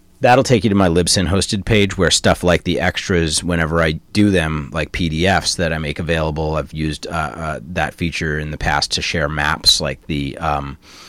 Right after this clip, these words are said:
Mole Atlas, a old and amazing and detailed, uh, map that seemed to indicate the Tartarian Empire in great deal of detail, and,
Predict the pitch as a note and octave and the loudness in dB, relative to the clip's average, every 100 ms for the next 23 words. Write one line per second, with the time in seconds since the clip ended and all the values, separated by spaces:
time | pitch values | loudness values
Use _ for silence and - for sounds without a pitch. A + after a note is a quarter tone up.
0 | - E2 D#2+ D#2 E2 D#2 D2+ D#2 - - | -10 -4 -2 -2 -2 -4 -2 -2 -2 -4
1 | - E2 C#2+ C#2 - D#2+ D2 D2 - _ | -4 -4 -4 -6 -6 -4 -4 -6 -12 _
2 | - _ D2+ D#2 D2+ D#2 D2 D2 C#2+ C#2 | -20 _ -6 -4 -2 -2 -2 -4 -4 -4
3 | D#2 D2 - D#2 D2 C#2 D2+ D2 C#2+ C#2 | -4 -4 -2 -2 -2 -4 -4 0 -2 -4
4 | _ _ _ - - D#2+ D#2+ D2 D#2+ C#2+ | _ _ _ -20 -6 -2 -2 -2 -4 -4
5 | - - D2 D2 C2+ D2 - E2 D2+ _ | -2 -4 -2 -6 -6 -8 -4 -4 -4 _
6 | E2 D2 - D2 D2+ C#2 C#2 D2+ - D2+ | -6 -2 -2 -2 -4 -6 -6 -8 -6 -6
7 | D#2+ D#2+ A2 - C#2+ C#2 F2 _ - E2 | -4 -6 -10 -12 -10 -10 -14 _ -14 -6
8 | D#2 - D#2+ D2 C#2 D#2+ D2+ F#2 D#2+ E2+ | -6 -4 -4 -4 -4 -6 -4 -4 -4 -4
9 | D#2+ E2 C#2+ B1 | -8 -8 -8 -10